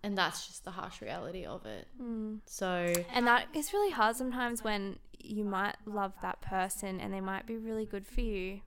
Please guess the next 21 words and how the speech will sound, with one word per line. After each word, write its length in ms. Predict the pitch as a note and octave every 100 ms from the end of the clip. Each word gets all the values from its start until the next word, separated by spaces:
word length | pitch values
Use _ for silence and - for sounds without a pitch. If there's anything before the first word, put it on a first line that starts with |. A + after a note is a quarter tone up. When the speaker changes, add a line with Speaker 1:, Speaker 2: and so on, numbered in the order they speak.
| -
Speaker 2:
but 300 | G3+ F#3+ F#3+ - -
Speaker 1:
I 120 | B3+
think 180 | C4 D#4+
it 120 | F#4 G4
just 240 | G4 -
comes 340 | C4 B3 B3
with 300 | A3 A3 G#3+
communicating 840 | - G#3+ G3 F#3+ F#3 F#3+ F#3 F#3 F3+
as 180 | F3+
well, 280 | F3+ D3 E3+
like, 200 | E3 -
where 200 | F3+ F3+
you're 180 | F3 E3+
at 200 | D#3+ G#3
Speaker 2:
Mm. 40 | G3+
Speaker 1:
mentally, 480 | F3+ F#3+ G3+ F#3+
'cause, 460 | G3+ G#3 F#3 F#3 - - - - -
you 140 | G#3+
know, 100 | G3
if 340 | F3+ G2 G#3+ G#3
you're 680 | F#3+ F#3 F#3 G#3+ B3+ C#4+